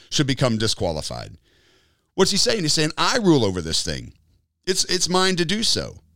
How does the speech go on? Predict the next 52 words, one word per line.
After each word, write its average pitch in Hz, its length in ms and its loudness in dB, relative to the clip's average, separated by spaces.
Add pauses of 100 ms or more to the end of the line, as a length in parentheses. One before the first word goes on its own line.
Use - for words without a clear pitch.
(440)
No, 196 120 2
no, 220 100 0
no. 156 220 2
I 147 100 0
know 208 200 2
it 190 100 -4
was 156 120 2
bought 151 220 0
with 131 140 -4
a 107 40 -6
price, 190 340 -2
but 143 120 -2
I'm 147 140 0
the 123 80 -4
caretaker, 104 720 -2
a-, 127 160 -6
and 143 100 -2
not 156 180 -2
to 175 60 -2
be 175 140 -2
body 131 340 2
ruled. 156 320 0
No, 139 120 2
I 143 180 0
rule 160 280 4
over 143 200 4
the 139 80 -2
body. 107 400 -4 (760)
We 175 120 2
understand 110 360 0
man 98 200 0
was 90 160 -4
created 92 340 -2
as 85 140 -4
a 92 40 -6
three-part 90 560 -6
being, 92 300 -2
and 117 80 -2
so 95 340 -2 (460)
as 120 160 0
God 110 260 0
would 98 140 -2
have 113 240 0
it 104 60 -2
in 98 120 0
order, 123 380 2
it's - 180 -4
the 113 120 -6
spirit 226 400 2
man 95 240 0
that 87 180 -4
rules, 90 480 -4